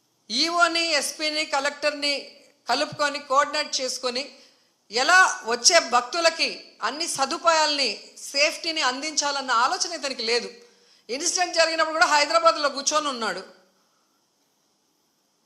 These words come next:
ఆయన మాట్లాడిన తీరు చూస్తే తాగి మాట్లాడాడా, వయసు అయిపోయి మాట్లాడాడా, నాకైతే అర్థం కాలేదు. కానీ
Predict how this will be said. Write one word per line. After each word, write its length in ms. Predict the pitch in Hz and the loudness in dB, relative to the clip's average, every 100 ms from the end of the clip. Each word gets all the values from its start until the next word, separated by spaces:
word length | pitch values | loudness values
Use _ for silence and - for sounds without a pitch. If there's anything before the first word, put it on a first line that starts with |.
| _ _ _ _ _ _ _ _ _ | _ _ _ _ _ _ _ _ _
ఆయన 160 | 269 294 | 0 2
మాట్లాడిన 580 | 269 320 349 349 339 320 | 4 4 6 2 2 -4
తీరు 300 | 311 311 311 | -4 -6 -4
చూస్తే 340 | 294 277 277 | -6 -4 -6
తాగి 380 | 269 247 285 302 | 0 2 2 0
మాట్లాడాడా, 800 | 294 294 269 254 240 226 214 240 | 0 0 0 0 0 0 2 2
వయసు 360 | 226 226 247 | 2 0 0
అయిపోయి 260 | 302 294 285 | -4 -4 -2
మాట్లాడాడా, 520 | 269 240 247 240 233 | 0 0 -2 -4 -4
నాకైతే 500 | 240 214 262 285 269 | -2 -2 0 -4 -4
అర్థం 280 | 240 233 240 | -6 -6 -4
కాలేదు. 340 | 233 214 196 | -2 -2 -6
కానీ 340 | 185 185 285 | -8 -8 -10